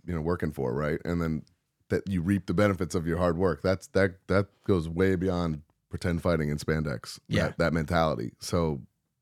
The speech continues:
Speaker 1: yeah, do I feel like I have that cheat code to wrestling 'cause I don't sit around <laughs> waiting for something to happen? No, like, Matt and I are go-getters. Like, we make shit happen. Like, that's helped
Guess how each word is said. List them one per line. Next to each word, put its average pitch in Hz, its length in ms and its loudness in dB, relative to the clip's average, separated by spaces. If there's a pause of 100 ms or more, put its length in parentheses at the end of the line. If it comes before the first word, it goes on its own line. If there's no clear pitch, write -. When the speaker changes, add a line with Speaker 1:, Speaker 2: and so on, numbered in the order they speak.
(220)
Speaker 1:
yeah, 104 280 6
do 101 100 4
I 101 60 4
feel 113 160 2
like 101 320 2 (180)
I 85 80 0
have 92 140 2
that 85 160 0
cheat - 180 -2
code 107 180 4
to 107 60 0
wrestling 113 300 2
'cause 98 160 -2
I 90 40 2
don't 90 160 -2
sit 95 120 -4
around 101 260 2 (140)
<laughs> - 760 4
waiting 123 220 6
for 104 120 0
something 87 200 0
to 92 60 4
happen? 143 480 2
No, 76 200 -2
like, 78 180 -6 (200)
Matt 95 200 0
and 95 100 -2
I 87 80 0
are 80 180 0 (840)
go-getters. 80 500 2
Like, 78 100 -6
we 87 160 0
make 85 220 -2
shit 73 180 -6
happen. 69 280 -6
Like, 73 240 -6 (880)
that's 110 200 6
helped 98 260 4